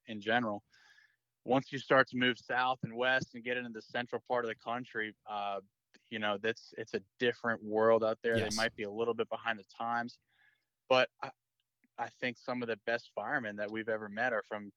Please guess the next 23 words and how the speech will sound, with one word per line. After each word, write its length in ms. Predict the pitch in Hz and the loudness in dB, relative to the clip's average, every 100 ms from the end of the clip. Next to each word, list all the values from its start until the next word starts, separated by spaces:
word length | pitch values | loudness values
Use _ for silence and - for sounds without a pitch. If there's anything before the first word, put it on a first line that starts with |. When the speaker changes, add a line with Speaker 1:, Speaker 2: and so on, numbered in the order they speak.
| - | -4
Speaker 1:
towns 320 | 110 117 117 | -2 -2 -4
that 120 | 107 | -8
you've 140 | 104 113 | -10 -4
never 260 | 110 107 - | -2 -2 -2
heard 180 | 143 | 0
of. 60 | 98 - | -2 -4
Speaker 2:
That's 180 | 92 - | -4 0
Speaker 1:
And, 80 | 147 | 2
Speaker 2:
right. 160 | 160 | 2
Speaker 1:
and 120 | 113 107 | -2 0
these 180 | 113 - | 0 6
guys 180 | 113 117 - - | 6 6 0 0
come 200 | 123 120 | 4 6
with 180 | 113 - | 4 2
all 300 | 113 127 123 | 2 6 6
the, 140 | 120 113 | 4 0
you 160 | 123 | -2
know, 140 | 123 117 | 0 2
they, 180 | 117 113 | 2 2
they 140 | 120 | 2
have 180 | 123 110 | 2 0
the 80 | 113 | -2
most, 360 | 117 117 - | -2 -4 -6